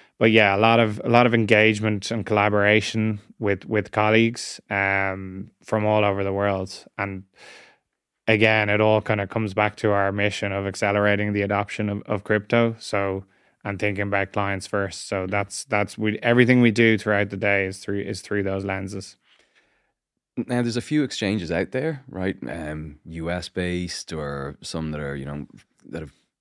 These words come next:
Speaker 2: been born out of Europe and the Middle East and, and apac and so forth. What's the difference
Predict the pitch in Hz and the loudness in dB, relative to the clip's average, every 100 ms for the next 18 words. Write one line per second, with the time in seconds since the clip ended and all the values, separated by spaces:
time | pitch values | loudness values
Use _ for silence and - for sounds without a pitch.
0 | _ - 85 82 82 82 76 71 85 101 | _ -10 -10 -6 -6 -6 -6 -6 -4 0
1 | 98 131 _ 82 73 69 71 69 76 76 | 0 -2 _ -8 -8 -8 -8 -8 -8 -4
2 | 85 110 98 - 80 73 71 - 80 92 | -2 -2 -4 -8 -6 -6 -8 -8 -6 -6
3 | 98 80 78 78 - 73 - 76 73 _ | -4 -6 -6 -8 -8 -10 -8 -10 -10 _
4 | - - - _ _ _ _ _ _ _ | -20 -20 -20 _ _ _ _ _ _ _
5 | _ _ _ _ - - - - - - | _ _ _ _ -20 -12 -12 -10 -12 -12
6 | - 101 92 92 85 - | -8 -6 -6 -6 -8 -10